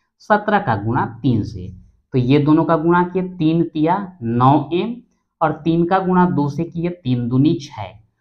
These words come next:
और ये हो गया सत्रह तिया इक्यावन। छः यहाँ पर जुड़ रहा है, दूसरे तरफ ले गए तो उधर जो है घट जाएगा।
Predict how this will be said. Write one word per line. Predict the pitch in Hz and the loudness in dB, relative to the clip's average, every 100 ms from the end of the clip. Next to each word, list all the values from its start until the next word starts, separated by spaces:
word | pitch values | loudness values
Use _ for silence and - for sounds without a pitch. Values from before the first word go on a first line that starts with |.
| _ _ | _ _
और | 143 | -2
ये | 147 147 | 2 2
हो | 131 | 2
गया | 127 175 | 0 -2
सत्रह | 175 120 110 110 | -2 -6 -4 -6
तिया | 104 107 131 254 - - 143 | -4 -6 -6 -6 -10 -10 -2
इक्यावन। | 131 127 117 98 95 - _ _ _ _ - | -2 0 -4 -4 -12 -18 _ _ _ _ -20
छः | - 196 | 0 2
यहाँ | 196 180 180 180 | 4 4 4 4
पर | 180 | 0
जुड़ | 139 147 160 | 2 2 2
रहा | 160 | 0
है, | 160 127 113 | 0 -2 -2
दूसरे | 156 143 185 185 | -2 0 -2 0
तरफ | 123 120 | -4 -2
ले | 117 107 | -6 -4
गए | 123 175 180 - _ _ | -4 -4 -8 -18 _ _
तो | 131 | -6
उधर | 139 131 131 147 | -2 2 2 2
जो | 131 | -2
है | 110 135 | -2 -4
घट | 127 107 131 | -6 -4 -2
जाएगा। | 117 101 98 143 | -2 -4 -2 -2